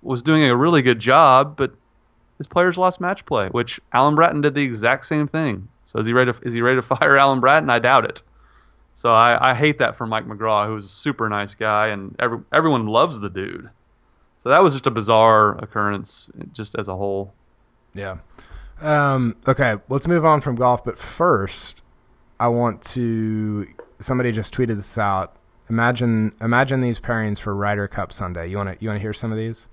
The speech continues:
Speaker 1: Oh, yes.
Speaker 2: <clears throat> So we lead off with, uh, this is just based on who would make the team right now. Reed and Rory.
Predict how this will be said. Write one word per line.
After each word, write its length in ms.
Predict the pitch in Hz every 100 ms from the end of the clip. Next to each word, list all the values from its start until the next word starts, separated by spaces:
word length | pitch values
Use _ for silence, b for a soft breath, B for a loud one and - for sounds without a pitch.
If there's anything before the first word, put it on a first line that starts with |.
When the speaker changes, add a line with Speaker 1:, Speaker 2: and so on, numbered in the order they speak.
| _ _ _ _
Speaker 1:
Oh, 520 | 135 139 135 120 92 - 127
yes. 560 | 117 110 110 - - -
Speaker 2:
<clears throat> 260 | 135 117 101
So 160 | 143
we 100 | 139
lead 200 | 143 147
off 220 | 139 135 135
with, 140 | 123 131 _
uh, 260 | 113 113 110
this 200 | 123 107
is 80 | 107
just 360 | 113 - 113 107
based 220 | 117 -
on 120 | 110
who 260 | 107 113 107
would 140 | 101
make 180 | 101 98
the 80 | 98
team 200 | - 101
right 140 | 95 92
now. 220 | 95 92
Reed 260 | 104 120
and 160 | 123 120
Rory. 400 | 107 104 104 107